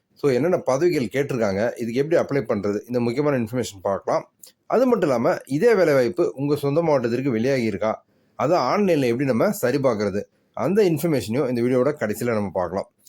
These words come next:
So, வீடியோவை ஸ்கிப் பண்ணாம பாருங்க. நம்ம சேனல்ல வரக்கூடிய லேட்டஸ்ட் கவர்மெண்ட் ஜாப், கவர்மெண்ட் ஸ்கீம்ஸ் பற்றின அப்டேட்லாம்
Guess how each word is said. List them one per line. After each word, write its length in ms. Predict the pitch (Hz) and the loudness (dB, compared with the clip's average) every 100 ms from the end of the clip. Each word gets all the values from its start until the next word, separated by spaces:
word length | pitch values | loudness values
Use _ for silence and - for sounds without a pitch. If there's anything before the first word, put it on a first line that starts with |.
| - _ _ | -20 _ _
So, 180 | - 170 | -2 2
வீடியோவை 380 | 175 196 185 185 | 2 2 0 -2
ஸ்கிப் 220 | 170 175 | -2 0
பண்ணாம 240 | 160 160 | 2 0
பாருங்க. 500 | 131 131 117 165 220 _ | 0 0 0 0 -4 _
நம்ம 240 | 110 135 151 | -6 -4 -2
சேனல்ல 220 | 147 147 | 0 2
வரக்கூடிய 380 | 135 110 113 135 | 2 0 0 0
லேட்டஸ்ட் 380 | 120 110 - 135 | -2 -4 -6 -2
கவர்மெண்ட் 380 | 113 110 110 104 | 0 0 -2 -2
ஜாப், 160 | 110 - - | -2 -6 -6
கவர்மெண்ட் 320 | 107 127 104 - - | -4 -2 -4 -6 -6
ஸ்கீம்ஸ் 360 | 170 - - | -6 -6 -4
பற்றின 340 | 123 117 117 92 | -2 -2 -2 -2
அப்டேட்லாம் 480 | 107 131 101 104 | -2 -4 -2 -4